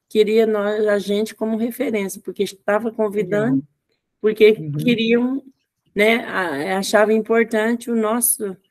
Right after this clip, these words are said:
Speaker 1: o relacionamento em que a gente vivia, né? Tanto é que foram tantos que falavam isso, que um dia eu falei, "Deus, se o Senhor quer, então usa a gente pra abençoar outros casais", né?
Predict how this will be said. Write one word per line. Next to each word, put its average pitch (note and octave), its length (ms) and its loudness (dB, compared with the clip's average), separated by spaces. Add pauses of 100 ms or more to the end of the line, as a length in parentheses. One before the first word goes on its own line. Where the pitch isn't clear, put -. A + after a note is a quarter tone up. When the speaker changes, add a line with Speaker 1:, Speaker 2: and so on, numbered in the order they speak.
(360)
Speaker 1:
o F#3+ 340 2
relacionamento G#3+ 760 0
em G#3+ 80 0
que A3 80 -2
a A3 60 2
gente G#3+ 320 -4
vivia, G#3+ 480 -2
né? G#3+ 200 -6 (560)
Tanto G#3+ 320 2
é G#3+ 160 4
que A#3 120 -4
foram G#3+ 320 0
tantos A#3 380 -2
que A3 120 -6
falavam G3+ 460 -2
isso, A3+ 220 -2
que - 80 -4
um A3 60 2
dia G#3 120 2
eu G#3 60 2
falei, G#3 280 -2
"Deus, G3+ 420 0 (720)
se G#3+ 340 0
o G#3+ 60 2
Senhor A#3 300 2
quer, A3+ 180 0
então C4 260 -2
usa C#4 200 -2
a D4 60 -2
gente C4+ 360 -2
pra F#3 460 -8 (720)
abençoar A3 540 0
outros C4 240 -4
casais", F3+ 600 -2
né? G3+ 200 -4